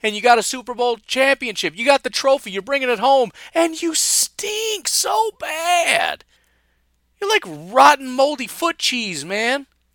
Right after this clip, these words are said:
How are you so bad? What are you doing over there? I don't get it. You guys are just, you guys are all trash, all of you. Should all be ashamed. But whatever, you had your chance. Again, Chicago Bears,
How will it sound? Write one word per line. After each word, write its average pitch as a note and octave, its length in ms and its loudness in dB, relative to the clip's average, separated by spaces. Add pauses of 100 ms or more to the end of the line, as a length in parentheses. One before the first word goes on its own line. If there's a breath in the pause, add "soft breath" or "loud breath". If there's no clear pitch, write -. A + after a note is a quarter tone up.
(300)
How E4 200 2
are F4+ 80 -2
you D#4 140 -4
so D#4 300 0
bad? D4+ 580 6
What A#3+ 140 -4
are D#4+ 40 2
you F4+ 120 -2
doing D4+ 600 0
over F3 280 -4
there? G2+ 360 -10 (720)
I - 80 2
don't C#4 240 0
get C#4+ 240 2
it. - 300 -4 (1300)
You - 80 -18
guys E4+ 220 0
are C#3 80 -8
just, B2+ 220 -8 (460)
you F4+ 100 -2
guys F#4 120 -2
are - 60 -10
all A#3 200 2
trash, A3+ 680 2
all B3+ 260 4
of A#2+ 140 -6
you. F#2 160 -20 (680)
Should - 180 -6
all C#4+ 200 6
be A3 140 -2
ashamed. B2+ 600 -4 (480)
But B3+ 180 -2
whatever, C#4 340 4
you B2+ 140 -2
had A3 220 4
your A3 80 -8
chance. G#3+ 320 -2 (160)
Again, F3 480 2 (380)
Chicago G3+ 500 -2
Bears, F#3 580 0